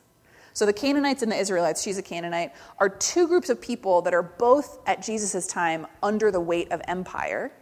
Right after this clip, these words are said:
But in the thousands of years prior have basically been enemies. They, like, fight over land and they fight over everything. And so he's saying, "I actually have people to look out for. I have people who are on the underside that I'm trying to love and show something new to. Are you trying to distract me from that task?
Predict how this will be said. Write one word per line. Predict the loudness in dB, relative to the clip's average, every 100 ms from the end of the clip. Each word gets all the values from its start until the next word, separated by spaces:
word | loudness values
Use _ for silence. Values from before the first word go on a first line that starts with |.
| _ _ -20 _ _ -8 2
But | 4
in |
the | 4
thousands | 4 6 6 4 2
of | 2
years | 2 -2
prior | -2 2 4 6 4
have | 2 0
basically | -2 -2 -4 -4
been | -2
enemies. | -2 -2 -6 -12 -6
They, | 0
like, | 0 0
fight | -4 0 2
over | 4 2 0 -2 -6 -20 -20 -20 -20 -8
land | -2 0 0 0 0 -2
and |
they | -4
fight | -2 0
over | 2 4
everything. | 4 2 -4 -6 -8 -12 -18 -20 -20 -20 -20 _ -4
And | 2
so |
he's | 2
saying, | 2 -2
"I | 4 4
actually | 4 0 -2
have | 0 2 0
people | -2 -4 -2 -4
to | -2
look | -4 -2
out | -2 -4
for. | -8 -10 -2
I | 0
have | 0 -2
people | -6 -6 -4 -2
who |
are | 0
on | -2
the | -4 -6
underside | -4 -2 0 0 0 0
that | -2
I'm | -4
trying | -6 -8
to | -6
love | -4 2 6 6 4
and | -2
show | -6 -2 -2
something | -4 -8 -10 -10 -6
new | -4
to. | -4 -6 -6
Are | -6
you | -6 -6
trying | -8 -8 -8
to | -8
distract | -8 -8 -4 -6 -8 -14
me | -12
from | -12 -12
that | -12 -14
task? | -16 -16 -16 -18 -20